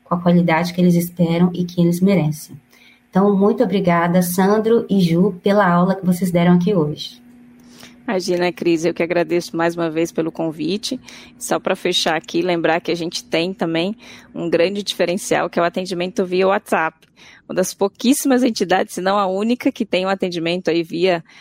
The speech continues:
Speaker 2: atendente virtual. Nós temos a nossa Pilar. Então, é um dos grandes diferenciais nossos aí, que nos faz também estar super bem colocados em processos seletivos. Vamos juntos e que a gente consiga trazer muito mais clientes aí com a parceria do Sandro.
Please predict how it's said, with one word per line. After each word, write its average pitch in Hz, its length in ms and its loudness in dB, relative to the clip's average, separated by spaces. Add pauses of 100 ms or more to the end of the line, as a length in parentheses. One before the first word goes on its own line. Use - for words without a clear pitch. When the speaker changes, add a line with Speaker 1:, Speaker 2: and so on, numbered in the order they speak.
(160)
Speaker 2:
atendente 170 600 -4
virtual. 175 640 -2
Nós 180 160 -8
temos 175 220 -4
a 175 80 0
nossa 165 260 -4
Pilar. 170 500 -2 (380)
Então, 160 200 -4
é 180 100 0
um 185 180 -8
dos 185 180 -2
grandes 180 380 0
diferenciais 170 680 -4
nossos 160 320 -4
aí, 156 180 0
que - 140 -10
nos 175 180 -10
faz 170 260 -2
também 165 320 -8
estar 170 360 -6
super 175 280 -8
bem 165 140 -6
colocados 160 520 -4
em 160 100 -10
processos - 400 -6
seletivos. - 600 -6 (420)
Vamos 170 340 -2
juntos 247 500 -2
e 208 80 -2
que 220 400 -2 (180)
a 170 40 -4
gente 185 200 -8
consiga 180 520 2
trazer 165 320 0
muito 175 200 -6
mais 170 220 -4
clientes 165 400 -2
aí 165 100 2
com - 80 -4
a - 40 -4
parceria 175 420 -2
do 180 100 -8
Sandro. - 400 -8